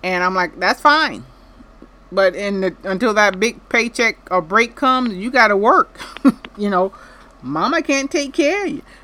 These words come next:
And by the grace of God, he's had the opportunity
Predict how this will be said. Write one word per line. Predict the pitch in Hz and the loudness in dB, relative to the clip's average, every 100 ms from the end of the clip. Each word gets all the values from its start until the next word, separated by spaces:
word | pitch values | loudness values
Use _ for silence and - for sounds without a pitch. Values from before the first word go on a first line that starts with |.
| - - - | -20 -16 -6
And | 208 196 175 - | -4 -4 -8 -4
by | 196 196 | 2 2
the | 190 | 2
grace | 190 196 190 | -2 -2 -2
of | 185 | 0
God, | 196 226 214 | 2 0 -6
he's | 202 190 | -10 -8
had | - 190 190 190 170 117 - - - - - - - | 0 2 4 0 -4 -20 -20 -20 -20 -20 -20 -20 -10
the | 151 | -2
opportunity | 196 185 220 202 | -2 -2 -6 -6